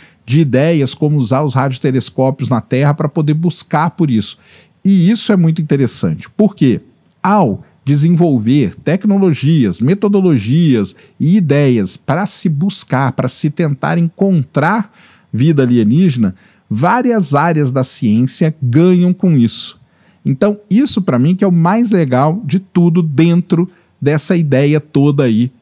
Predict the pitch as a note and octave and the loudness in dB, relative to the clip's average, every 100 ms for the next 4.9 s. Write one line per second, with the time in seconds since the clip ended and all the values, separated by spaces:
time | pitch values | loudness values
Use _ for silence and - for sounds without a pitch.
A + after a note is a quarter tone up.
0 | _ - C3+ C3+ - B2+ - C3+ B2 G2+ | _ -2 -2 -2 -4 -2 -2 -2 -4 -6
1 | - _ G3 G#3 A#3 G#3 E3 F#3+ G3+ _ | -8 _ 0 0 2 2 2 0 -4 _
2 | _ _ F#3 G#3+ - G#3+ A3 G#3+ - F#3 | _ _ -2 0 0 0 0 -2 0 0
3 | F3+ F#3 F3 - E3+ - A#2+ F#2 G2 C#3+ | 0 0 0 0 0 0 -2 -2 -2 -2
4 | F#3 F#3+ F3 F#3 F#3+ D#3+ B2 G#2 E2+ | 0 0 2 2 2 2 2 0 -4